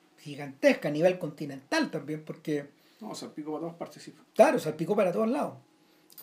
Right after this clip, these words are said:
Speaker 1: En el caso de Brasil, en el caso de Brasil, eh, el tema es complicado porque, eh, si bien el Estado metió plata, eh,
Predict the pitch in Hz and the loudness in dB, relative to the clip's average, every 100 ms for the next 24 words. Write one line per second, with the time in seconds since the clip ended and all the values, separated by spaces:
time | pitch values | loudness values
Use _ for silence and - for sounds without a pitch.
0 | - 180 - 269 311 294 220 170 - 160 | -2 -2 2 0 2 2 4 2 0 -4
1 | 214 381 - _ _ _ _ _ - 175 | -2 -2 -6 _ _ _ _ _ -8 -6
2 | 170 240 233 247 226 208 - 240 269 254 | -2 -2 0 2 2 0 -2 -2 -2 -6
3 | 220 190 180 180 185 220 180 - 247 269 | -4 0 2 0 -2 -6 -2 4 4 4
4 | 254 226 208 180 247 294 262 254 - 208 | -4 -6 -6 -4 0 0 0 -6 -2 -2
5 | 208 - - - - - _ _ - 202 | -4 -12 -20 -20 -20 -20 _ _ -4 2
6 | 185 175 160 160 170 - _ _ _ _ | 4 4 2 -4 -8 -16 _ _ _ _
7 | _ _ _ _ _ - 175 214 202 277 | _ _ _ _ _ -18 -6 -2 2 4
8 | 294 269 - 285 330 302 285 302 294 165 | 4 2 2 4 4 0 -2 -2 4 4
9 | 202 269 - _ _ _ 190 180 170 170 | 2 -6 -8 _ _ _ -2 0 0 0
10 | 185 | -4